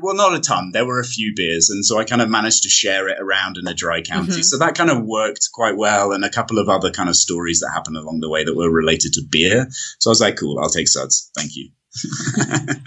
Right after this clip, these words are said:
Speaker 2: Right. And, and you're British, so it sort of kinda goes.
Speaker 1: Yeah, yeah. And it's like,
Speaker 2: With the
Speaker 1: and
Speaker 2: whole thing.
Speaker 1: yeah, and if any grandparent asks, I'm just like, "Uh, it's because I, like,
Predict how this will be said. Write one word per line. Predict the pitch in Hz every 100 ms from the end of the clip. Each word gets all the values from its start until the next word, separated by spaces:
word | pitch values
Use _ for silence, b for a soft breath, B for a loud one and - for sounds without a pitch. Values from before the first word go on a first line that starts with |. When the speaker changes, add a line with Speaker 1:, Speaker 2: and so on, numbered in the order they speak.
| B B B B B B B 143 143 147
Speaker 2:
Right. | 226 196
And, | 262 277
and | 277 285
you're | 285 240
British, | 240 226 247 269
so | - 233
it | 226 226
sort | 240 240
of | 240
kinda | 285 269
goes. | 208 196 196 170 151 139 82 - 156
Speaker 1:
Yeah, | 180 175 170
yeah. | 156 160 165 147 147
And | 151
it's | 143 170
like, | 165
Speaker 2:
With | 214
the | -
Speaker 1:
and | 214
Speaker 2:
whole | 202
thing. | 190 185 160 151 175 - -
Speaker 1:
yeah, | 196
and |
if | 202 180
any | 185 135
grandparent | 135 123 139 143 143 143 135
asks, | 139 143 - -
I'm | 147
just | 151 180
like, | - B B _
"Uh, | 202
it's | 226 -
because | 208 226 196
I, | 190
like, | 175 175